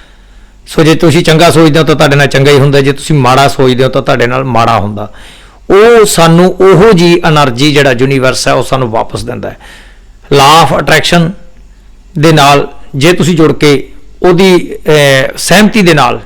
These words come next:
ਜੋ ਕੰਮ ਕਰੋਗੇ ਤਾਂ ਦੋਸਤੋ ਉਹ ਕੰਮ ਤੁਹਾਡੇ ਸਿਰੇ ਚੜ੍ਹਨਗੇ, ਤੁਹਾਨੂੰ ਪੈਸਾ ਵੀ ਆਏਗਾ, ਤੁਹਾਨੂੰ ਹਰੇਕ ਖੁਸ਼ੀ ਮਿਲੂਗੀ।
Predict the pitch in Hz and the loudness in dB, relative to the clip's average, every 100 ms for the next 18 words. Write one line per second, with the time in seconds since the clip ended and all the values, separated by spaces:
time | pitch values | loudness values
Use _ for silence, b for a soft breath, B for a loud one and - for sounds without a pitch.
0 | - 120 160 147 147 139 139 139 127 - | -10 -2 0 2 -2 0 -2 0 -2 -6
1 | B B - 170 147 151 - 160 156 143 | B B -4 -2 2 0 2 2 2 -2
2 | - - 165 160 147 143 143 139 - 139 | -10 -4 -2 0 0 0 0 0 0 0
3 | 135 131 131 127 127 151 b b b - | 0 0 -2 -2 -4 -6 b b b -10
4 | - 120 147 143 101 139 143 156 151 143 | -4 0 2 0 -2 -2 0 0 2 2
5 | 131 123 123 127 - 143 143 127 120 156 | 2 0 -2 -4 -4 -2 -2 -2 0 0
6 | - 147 139 B B - 165 - 165 139 | 0 -4 -6 B B -4 0 2 2 2
7 | 135 135 131 | 2 0 -2